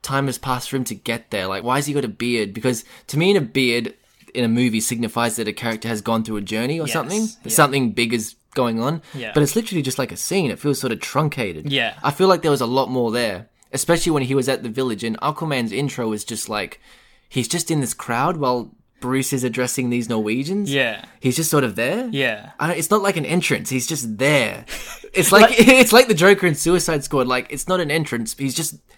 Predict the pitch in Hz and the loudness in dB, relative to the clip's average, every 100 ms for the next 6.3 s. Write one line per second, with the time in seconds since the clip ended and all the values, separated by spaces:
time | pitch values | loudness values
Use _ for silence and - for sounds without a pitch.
0 | _ - - 175 160 120 92 165 175 127 | _ -4 4 6 6 2 0 4 6 6
1 | 104 156 - 147 - 151 156 170 151 - | 0 -10 -2 2 2 0 -2 0 0 -2
2 | 170 160 202 196 160 208 208 190 165 165 | 0 6 6 6 0 2 2 2 2 0
3 | 151 147 - 143 127 143 - 165 226 226 | 0 -4 -2 -2 -2 -10 -6 2 4 4
4 | 214 190 170 160 143 135 147 147 135 120 | 4 2 4 2 4 6 8 6 4 4
5 | 127 117 120 151 143 151 - 131 135 - | 4 4 4 8 8 8 2 0 2 2
6 | 131 101 | -2 -4